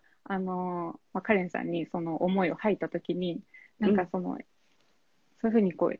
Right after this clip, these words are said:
Speaker 1: い-、もうダメだったからやめるっていうふうになるんじゃなくって、じゃあそこで、
Speaker 2: うん。
Speaker 1: そのなんか、じゃあどうするっていうマインドに切り替えてやっていきましょうっていうふうに言われて、
Speaker 2: うんうんうん。
Speaker 1: で、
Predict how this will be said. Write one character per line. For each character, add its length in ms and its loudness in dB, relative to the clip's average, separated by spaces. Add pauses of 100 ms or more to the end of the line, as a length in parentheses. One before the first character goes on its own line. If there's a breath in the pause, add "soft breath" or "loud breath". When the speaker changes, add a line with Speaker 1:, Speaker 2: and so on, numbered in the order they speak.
Speaker 1:
い-、 160 -2 (100)
も 220 2
う 20 0
ダ 100 6
メ 120 12
だ 60 10
っ 60 2
た 80 4
か 100 2
ら 40 0
や 140 -2
め 140 2
る 80 8
っ 120 4
て 100 2
い 40 6
う 20 0
ふ 40 6
う 40 4
に 60 0
な 100 2
る 140 6
ん 20 2
じ 80 -2
ゃ 40 2
な 140 0
く 120 2
っ 40 2
て、 380 2
じ 100 2
ゃ 60 6
あ 60 -2
そ 100 4
こ 160 6
で、 200 2
Speaker 2:
う 20 -2
ん。 80 -6
Speaker 1:
そ 80 -4
の 120 -4
な 200 -4
ん 40 -12
か、 120 -2
じ 100 -2
ゃ 60 4
あ 60 2
ど 160 -2
う 40 -2
す 100 -6
る 160 -8
っ 60 -20
て 80 -6
い 40 -6
う 20 -8
マ 160 -4
イ 40 -4
ン 40 -10
ド 80 -6
に 100 -10
切 140 -20
り 80 0
替 140 0
え 40 -2
て 120 -10
や 40 -10
っ 40 -16
て 120 -2
い 40 -18
き 100 -4
ま 100 -4
し 120 -12
ょ 80 -4
う 60 -14 (100)
っ 20 -20
て 80 -6
い 60 -2
う 40 -4
ふ 40 -6
う 100 -2
に 140 -8 (540 soft breath)
言 80 -2
わ 120 0
れ 100 0
て、 460 6 (340)
Speaker 2:
う 80 0
ん 0 -
う 40 6
ん 40 8
う 20 10
ん。 440 4
Speaker 1:
で、 40 -10